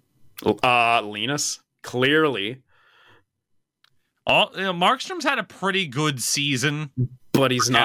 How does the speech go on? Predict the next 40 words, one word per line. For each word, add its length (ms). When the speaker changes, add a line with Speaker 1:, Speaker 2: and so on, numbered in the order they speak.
Speaker 2:
Calgary, 80
Speaker 1:
Linus 200
Ullmark. 440
Speaker 2:
but 340
it 80
might, 320
call 300
me 100
biased 480
if 140
you 100
want, 340
Linus 280
Ullmark. 380
I 60
mean, 100
Speaker 1:
I'm 180
more 200
biased 420
than 120
you 160
are 120
for 140
Ullmark, 420
I 60
feel 320
like. 500
<laughs> 300
Speaker 2:
Fair 240
enough. 440
And 200
last 340
but 120
not 280
least, 380
the 100
greatest 380
of 140
them 160
all, 380